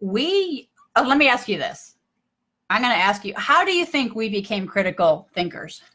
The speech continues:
How do you think we became critical thinkers? And if you've read one of my past articles, don't give it away. Uh,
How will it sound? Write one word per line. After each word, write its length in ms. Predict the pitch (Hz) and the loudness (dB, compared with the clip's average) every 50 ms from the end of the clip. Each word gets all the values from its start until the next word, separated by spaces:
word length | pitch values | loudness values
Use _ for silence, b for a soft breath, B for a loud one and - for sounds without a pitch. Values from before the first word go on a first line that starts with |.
| _ _ _ _ _ _ _ _ _ _ _ _ _ _ _ _ _ _ _ _ _ _ _ _ _ _ _ _ _ _ _ _ _ _ _ _ _ _ _ _ - 180 180 | _ _ _ _ _ _ _ _ _ _ _ _ _ _ _ _ _ _ _ _ _ _ _ _ _ _ _ _ _ _ _ _ _ _ _ _ _ _ _ _ -8 -6 -4
How 260 | - - 214 233 240 | 0 2 4 4 4
do 80 | 240 | 2
you 80 | 247 233 | 0 -2
think 220 | 202 208 190 165 | -2 -4 -4 -6
we 80 | 165 160 | -6 -8
became 320 | 156 165 - - 165 147 | -8 -8 -8 -6 -6 -6
critical 380 | 147 - 170 147 147 - - 139 | -6 -6 -8 -8 -8 -10 -14 -14
thinkers? 500 | - - 107 98 98 - - 151 - - - | -12 -12 -14 -14 -14 -16 -18 -18 -12 -6 -2
And 100 | 202 226 | 0 0
if 120 | 226 226 | 0 0
you've 180 | 226 226 202 196 | -2 -2 0 2
read 200 | 226 233 269 262 | 4 4 4 4
one 160 | 262 220 196 | 2 2 4
of 80 | 190 185 | 4 4
my 120 | 180 175 | 4 2
past 360 | - - 190 160 165 156 - | 2 2 2 2 0 0 -2
articles, 540 | - 139 147 151 160 156 156 117 139 147 - b b b b b b | -2 -2 0 -2 -4 -6 -10 -12 -12 -14 -20 b b b b b b
don't 200 | - 202 185 165 | -2 -2 -2 0
give 160 | - 185 165 156 | -2 -4 -4 -4
it 80 | 143 | -6
away. 260 | 135 - - - - _ _ _ _ _ _ _ _ _ _ _ _ _ _ _ _ _ _ _ _ - - b b b b b b _ - | -8 -8 -10 -10 -12 _ _ _ _ _ _ _ _ _ _ _ _ _ _ _ _ _ _ _ _ -20 -20 b b b b b b _ 0
Uh, 360 | 180 175 170 165 160 156 156 | 2 4 6 6 4 4 2